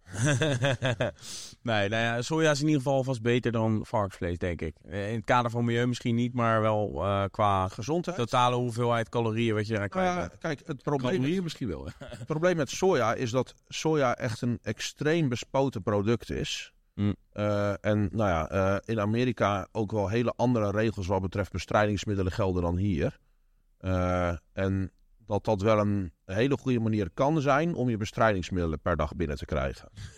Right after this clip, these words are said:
Speaker 1: <laughs> Mooie micro-target,
Speaker 2: Ja,
Speaker 1: eh,
Speaker 2: precies.
Speaker 1: dat je tegenwoordig in MyFitnessPal bestrijdingsmiddelen
Speaker 2: Ja, ja.
Speaker 1: ook hebt staan. <laughs> Dat zou een mooie toevoeging zijn.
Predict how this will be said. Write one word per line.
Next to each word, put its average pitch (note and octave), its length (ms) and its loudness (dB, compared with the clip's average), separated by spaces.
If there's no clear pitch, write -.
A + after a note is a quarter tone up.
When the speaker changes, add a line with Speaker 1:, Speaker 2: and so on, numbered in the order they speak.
Speaker 1:
<laughs> - 920 -2
Mooie A2 380 2
micro-target, G#2+ 840 2
Speaker 2:
Ja, A2 140 -2
Speaker 1:
eh, G2+ 60 -2
Speaker 2:
precies. G#2 180 0
Speaker 1:
dat A2 80 0
je A2 80 0
tegenwoordig A#2 400 0
in A#2+ 100 0
MyFitnessPal A#2 640 0
bestrijdingsmiddelen A2+ 800 0
Speaker 2:
Ja, G#2+ 60 2
ja. G2+ 60 2
Speaker 1:
ook F#2+ 80 -4
hebt G#2 140 0
staan. A#2 240 -2
<laughs> D#3 180 -2
Dat D#3 180 0
zou C#3 160 2
een C3+ 60 0
mooie C3 200 2
toevoeging A#2+ 500 0
zijn. G2+ 280 2